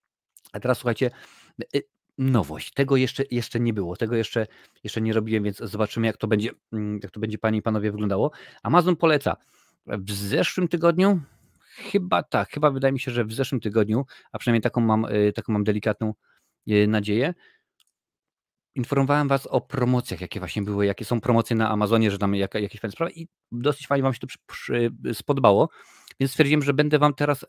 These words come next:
co tydzień wybierał trzy produkcje, tak na-, na-, naprawdę rzeczy, które można kupić na Amazon-, na Amazonie, e, P L i w jakichś fajnych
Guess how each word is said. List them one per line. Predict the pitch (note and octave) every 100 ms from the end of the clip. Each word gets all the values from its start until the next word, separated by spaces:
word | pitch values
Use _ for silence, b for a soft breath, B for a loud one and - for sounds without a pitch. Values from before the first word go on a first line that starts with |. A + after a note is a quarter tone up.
| -
co | - C#3
tydzień | A#2 A#2+
wybierał | B2 C3 C3
trzy | C3 - - - F3 C#3 _ _ _ _ _ _ _ _
produkcje, | A2+ A2 D3+ - C#3+
tak | A#2+
na-, | B2
na-, | B2
naprawdę | B2+ - B2+ C3 C3+ B B -
rzeczy, | A2+ D#3 C3+
które | C3
można | C3 B2+
kupić | B2 C3+ B2
na | B2+
Amazon-, | B2+ B2+ A#2+ A#2+ A#2+ A2+
na | A#2+
Amazonie, | A#2+ B2 A#2 A2 G#2 A2
e, | G#2 G#2 -
P | - A2+
L | A2 C#3+ - B B B
i | B2+ B2+ C3+ A#2 A2
w |
jakichś | C3+ D#3 - -
fajnych | - - C3+ C#3